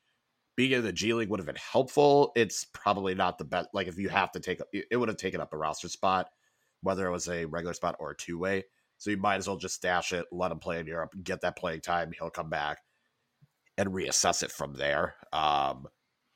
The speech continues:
I have no feelings. I know a lot of people are saying Justin Lewis. I know Mitchell is kinda banging that drum, even from a first round, it sounds like. And I'm like, "Whatever." I didn't watch any Marquette basketball, so it, I mean, I guess as I get to the point where it's like,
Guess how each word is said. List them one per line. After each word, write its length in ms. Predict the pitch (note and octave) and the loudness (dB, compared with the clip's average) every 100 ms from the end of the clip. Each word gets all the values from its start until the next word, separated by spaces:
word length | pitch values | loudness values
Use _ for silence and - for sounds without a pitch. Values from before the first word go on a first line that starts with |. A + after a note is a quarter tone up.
| _ _ _ _ - | _ _ _ _ -2
I 180 | G2+ G#2 | 2 4
have 360 | G#2 G2+ G2 G2+ | 6 6 4 -4
no 200 | A#2 G#2 | -2 -2
feelings. 400 | - F#2+ F#2 E2 | 0 0 0 -2
I 80 | F#2 | -2
know 140 | F#2 | 0
a 20 | |
lot 180 | F2 F2 | 2 0
of 60 | F2 | 0
people 200 | F2 F2+ | -4 -4
are 40 | |
saying 220 | - E2 | -2 -4
Justin 300 | - E2 D2 | -2 -4 -4
Lewis. 220 | E2+ E2+ | -6 -4
I 60 | F2+ | -4
know 100 | E2+ | -4
Mitchell 300 | E2+ F2+ E2+ | -4 -4 -4
is 80 | D#2+ | -2
kinda 180 | F2+ E2 | -4 -2
banging 240 | - E2+ E2 | 0 0 0
that 140 | D#2+ | -6
drum, 200 | - D#2+ | -4 -4
even 160 | G2+ D#3 | -2 -4
from 200 | - D#2 | -4 -6
a 20 | |
first 380 | - F2+ F#2 - | -4 -4 0 4
round, 160 | C#3 | 6
it 40 | D#3 | 6
sounds 300 | F3+ D#3+ D3+ | 6 6 8
like. 320 | D#3+ E3 - G#2+ | 6 6 2 2
And 640 | G#2+ G2+ F#2 F2+ F2 F#2 - _ - - - - - - _ G#2+ | 4 6 6 4 2 -4 -8 _ -20 -20 -20 -20 -20 -20 _ 4
I'm 580 | A2+ D#3 F#3 G#3 G3+ | 8 8 8 6 4
like, 220 | G3 F#3 F#3+ | 6 6 8
"Whatever." 580 | G#3 G#3+ G#3+ A3+ - | 10 12 12 8 6
I 140 | A#3 C#3 | 6 8
didn't 160 | F3+ | 8
watch 180 | F#3 F3+ | 8 6
any 120 | F3+ | 6
Marquette 360 | F3 F3 F3+ F#3+ | 8 6 6 4
basketball, 540 | F3 F3+ - F#3+ G3 | 6 6 6 6 8
so 540 | G3 E3 C#3+ C3+ C3 B2 | 6 12 12 12 10 8
it, 200 | F#2 G2 - - - - - _ - - - - - _ _ _ _ _ - | 4 -2 -6 -14 -14 -18 -20 _ -18 -18 -20 -20 -20 _ _ _ _ _ 6
I 100 | D#3+ | 8
mean, 160 | E3+ D#3+ | 10 10
I 60 | D#3+ | 12
guess 220 | F#3+ F#3+ | 12 10
as 80 | D#3 | 6
I 40 | |
get 180 | C#3 C3+ | 8 6
to 40 | |
the 80 | B2 | 4
point 280 | A#2+ B2 G#2+ | 6 6 6
where 120 | G#2+ | 2
it's 100 | F#2 | 2
like, 380 | G#2+ G2 F#2 | 4 4 0